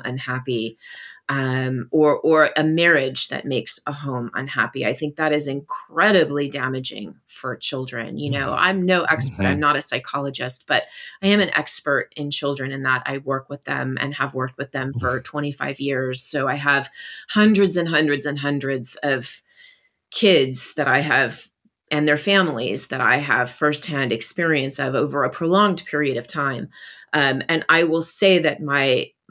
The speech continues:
Speaker 1: that, that my students who struggle the most emotionally, behaviorally, cognitively, academically, socially are the kids who are in homes where parents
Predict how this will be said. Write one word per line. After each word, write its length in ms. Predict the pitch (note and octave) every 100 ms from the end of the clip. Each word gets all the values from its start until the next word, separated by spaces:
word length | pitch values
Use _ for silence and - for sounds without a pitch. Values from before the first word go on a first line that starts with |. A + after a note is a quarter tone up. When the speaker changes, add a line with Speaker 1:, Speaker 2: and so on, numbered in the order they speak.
| C#2+ -
Speaker 1:
that, 320 | D3+ - D3+
that 260 | D#3 - -
my 140 | C#3+
students 840 | D3 - G#3+ G3+ G3+ G3 - - - - - - -
who 540 | E3+ D#3+ D3+ D3+ - - _ _ _
struggle 600 | - - - F#3 F#3 F3
the 100 | D3
most 540 | C#3 C#3+ D#3 A3+ - -
emotionally, 800 | D3+ D3 D#3 E3 - E3+ E3 D#3+
behaviorally, 1120 | - E2+ C3 C#3 D3+ D3 D#3 D3 D3 D3 C#3+
cognitively, 880 | - - D#3 D#3+ D#3 D3 C3+ C#3+ C#3+
academically, 1080 | C3 D3+ C#3+ C#3+ D3+ D3 - D3 C#3+ C#3+ C#3
socially 960 | - - - D#3 - D#3+ D3 C#3+ B2+ - - - -
are 120 | E3
the 100 | E3
kids 400 | - F#3+ E3+ -
who 160 | F3+ D#3+
are 120 | D3
in 160 | D3
homes 460 | D3+ D#3+ D3 D3 D3
where 140 | C#3+ C3+
parents 560 | - C#3 C3 C#3+ -